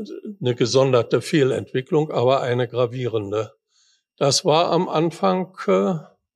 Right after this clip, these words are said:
schon ein schwieriges Stück des Weges, bei dem der damalige Bundeskanzler, und deshalb, weil, deshalb erwähne ich das so deutlich,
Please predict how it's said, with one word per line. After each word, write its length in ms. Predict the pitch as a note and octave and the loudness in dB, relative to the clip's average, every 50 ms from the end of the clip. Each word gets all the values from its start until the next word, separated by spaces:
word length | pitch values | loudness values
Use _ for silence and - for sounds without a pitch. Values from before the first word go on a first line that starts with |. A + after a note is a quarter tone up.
| _ _ _ _ _ _ _ _ _ _ _ _ _ _ _ _ _ _ _ _ _ _ _ | _ _ _ _ _ _ _ _ _ _ _ _ _ _ _ _ _ _ _ _ _ _ _
schon 680 | - - - - E3+ E3 E3+ F3+ F3 E3 E3+ E3 D#3 _ _ _ _ _ _ _ _ _ _ _ _ _ - | -10 -8 0 2 2 2 2 2 0 -2 -2 -4 -6 _ _ _ _ _ _ _ _ _ _ _ _ _ -4
ein 320 | - D3+ D3 D#3 E3+ E3 D#3 - | -2 0 0 2 0 0 0 -2
schwieriges 960 | - - - E3+ D#3 F3 G3 - G#3 F3+ F3 D#3+ _ - G3+ D3+ D3 - - | -6 -6 -4 -4 -2 -2 -2 -2 -2 -4 -4 -6 _ -4 -4 -4 -2 -4 -4
Stück 480 | - - - - - D#3+ E3 - - _ _ _ _ _ - - | -4 -6 -6 -4 -4 -4 -4 -4 -8 _ _ _ _ _ -4 -2
des 280 | D#3 C#3 - - - | 0 0 0 -2 -2
Weges, 840 | A2 A#2 B2+ B2 A#2+ D3 E3 F#3 A#3+ A3+ - - - - - - _ _ _ _ _ _ _ _ _ _ - _ _ _ _ _ _ _ - - - _ | -4 -4 -2 -2 -4 0 0 0 0 0 -4 -8 -8 -8 -10 -16 _ _ _ _ _ _ _ _ _ _ -20 _ _ _ _ _ _ _ -20 -20 -20 _
bei 160 | - C#3 C#3 C#3 | -2 0 0 0
dem 440 | C3+ - D3 C#3 D3+ F3+ F#3 E3+ | 0 -2 0 0 2 0 0 0
der 180 | E3 D3+ D3 D3+ | 0 2 2 2
damalige 760 | D3+ D3 B2 B2 C3+ C#3+ C#3+ D3 D#3+ E3 E3+ F#3 F#3+ F#3+ F#3+ | 2 0 0 2 2 2 2 2 2 2 0 -2 0 0 0
Bundeskanzler, 1300 | F3+ - - C#3+ B2+ A#2 B2 B2+ C3 - - - F3 D#3 D#3 D#3 D#3 - - G3 G#3 A#3+ G3+ - _ _ _ _ _ _ _ _ _ _ _ _ _ _ _ _ - | 0 0 -2 -2 -2 -2 -4 -6 -6 -8 -10 -4 -2 -2 -2 -2 -4 -4 -2 -2 -2 -2 -6 -10 _ _ _ _ _ _ _ _ _ _ _ _ _ _ _ _ -4
und 240 | G3+ D3 D3 - | -4 -4 -2 0
deshalb, 480 | D#3 C#3 - - - C#3 B2+ C3+ D3+ - _ _ _ _ _ _ - - - _ _ - | -2 -2 -2 -2 -2 -2 -2 -2 -4 -6 _ _ _ _ _ _ -20 -20 -20 _ _ -8
weil, 320 | - B2+ C3 C#3 - - - | -6 -4 -4 -4 -6 -8 -12
deshalb 440 | - - - - - D3 B2+ B2+ - | -4 -4 -4 -2 0 -2 -2 -2 -2
erwähne 420 | F3 C3 G#2+ B2 E3 G#3 F#3+ C#3 | -4 -4 -2 0 0 0 0 0
ich 120 | G2 - - | -4 -6 -8
das 180 | - A2+ G#2 | -8 -8 -6
so 140 | - - C3 | -6 -8 -8
deutlich, 560 | B2 B2+ B2 B2+ B2+ - - - C4 G3+ _ | -6 -6 -6 -6 -6 -6 -10 -10 -10 -10 _